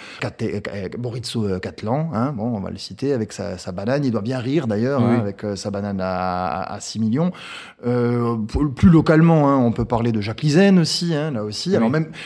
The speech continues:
Speaker 1: même s'il y avait une dimension plus kamikaze là derrière et moins cynique, parce que c'était, je pense que chez Lizen, c'était vraiment, euh, de l'anarchisme pur et dur qui a été après, voilà, euh, b-, bien dirigé et récupéré, et cetera. Les situationnistes aussi. Bon,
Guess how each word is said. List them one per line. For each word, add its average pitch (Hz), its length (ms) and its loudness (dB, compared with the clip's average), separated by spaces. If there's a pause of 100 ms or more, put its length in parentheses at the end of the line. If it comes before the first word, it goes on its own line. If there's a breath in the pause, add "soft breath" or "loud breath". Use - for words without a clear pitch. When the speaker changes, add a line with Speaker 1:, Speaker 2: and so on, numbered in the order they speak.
Speaker 1:
même 180 100 6
s'il 180 120 2
y - 20 8
avait 170 120 6
une 170 100 8
dimension 160 540 2 (380 loud breath)
plus 160 220 0
kamikaze 160 840 2 (100)
là 113 240 -2
derrière 123 480 0
et 117 60 2
moins 123 200 2
cynique, 180 460 4
parce - 160 -6
que 113 100 -8
c'était, 107 440 -4 (340 loud breath)
je 123 100 -6
pense 131 280 -2
que 107 440 2
chez 117 160 -2
Lizen, 131 380 2
c'était 110 220 -2
vraiment, 131 500 4
euh, 107 220 4 (340 loud breath)
de 120 80 -2
l'anarchisme 127 680 -2
pur 160 300 2
et 135 80 4
dur 165 400 4
qui - 140 -8
a 113 40 -2
été 117 240 -2
après, 131 320 -2
voilà, 113 280 0
euh, 107 180 -2
b-, 107 300 -4
bien 123 200 -2
dirigé 123 460 0
et 117 60 2
récupéré, 113 540 -4
et 98 60 -6
cetera. 139 380 0
Les 123 80 0
situationnistes 113 720 -4
aussi. - 240 -6
Bon, 107 100 -2